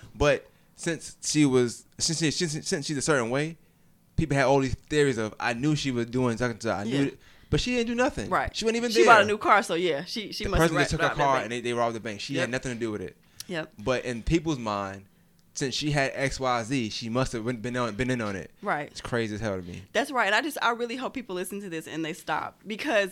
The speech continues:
Speaker 2: you never know what people like, "Well, just why, you know, stay out of the way, don't get arrested." And, and Slim just told a story about his mom.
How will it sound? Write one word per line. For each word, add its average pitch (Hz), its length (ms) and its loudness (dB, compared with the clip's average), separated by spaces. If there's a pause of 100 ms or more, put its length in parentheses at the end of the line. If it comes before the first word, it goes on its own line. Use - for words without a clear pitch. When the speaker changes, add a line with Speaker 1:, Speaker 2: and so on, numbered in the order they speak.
Speaker 2:
you 226 240 -10
never 208 320 -2
know 170 280 -2
what 175 240 -6
people 233 220 -8
like, 165 180 0
"Well, 160 120 -4
just 175 240 -8
why, 156 220 -8
you 196 100 -8
know, 226 100 -8
stay 185 180 -6
out 180 80 -2
of 170 40 -4
the 196 60 -6
way, 196 100 -4
don't 170 180 -4
get 190 100 -8
arrested." 185 440 -6
And, 175 200 -4
and 180 240 -6
Slim 240 220 -8
just 208 140 -8
told 196 160 -8
a 190 40 -6
story 220 320 -4
about 196 200 -2
his 220 100 -6
mom. 370 300 -4